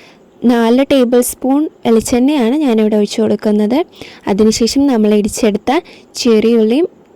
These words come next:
ഇലകളും അതിനകത്തേക്ക് ഇട്ട് കൊടുക്കുക എണ്ണ ചൂടായി വരുമ്പോൾ. എന്നിട്ട് നന്നായിട്ട് ഇളക്കി കൊടുക്കുക.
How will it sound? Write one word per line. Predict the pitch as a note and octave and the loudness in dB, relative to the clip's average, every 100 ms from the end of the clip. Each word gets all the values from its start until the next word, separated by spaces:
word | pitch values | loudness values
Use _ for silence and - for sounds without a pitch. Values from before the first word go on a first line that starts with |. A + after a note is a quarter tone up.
| - A3+ | -2 2
ഇലകളും | G#3+ G#3+ B3+ F4 _ _ - | 2 0 -2 -4 _ _ -6
അതിനകത്തേക്ക് | G#3+ G#3+ G#3+ A3 G#3+ A3+ | 0 0 0 -2 -2 -2
ഇട്ട് | - G#3+ | -2 -2
കൊടുക്കുക | G3+ G3 A3 D#4 - | -2 -2 -2 -4 -2
എണ്ണ | A3+ G#3+ G#3+ | 0 0 0
ചൂടായി | G3+ F#3+ F#3+ | -2 -2 -2
വരുമ്പോൾ. | F#3+ F#3+ G3 D4 - - - - - - - D4 | -2 -2 0 -2 -6 -20 -20 -20 -20 -20 -4 0
എന്നിട്ട് | C4+ B3+ C#4+ | 2 2 0
നന്നായിട്ട് | C4 A3 A3 G#3 G#3 D#4 | 0 0 0 0 0 0
ഇളക്കി | B3+ A3 A3 | 0 -2 -4
കൊടുക്കുക. | G#3+ G3 - | -2 -2 -2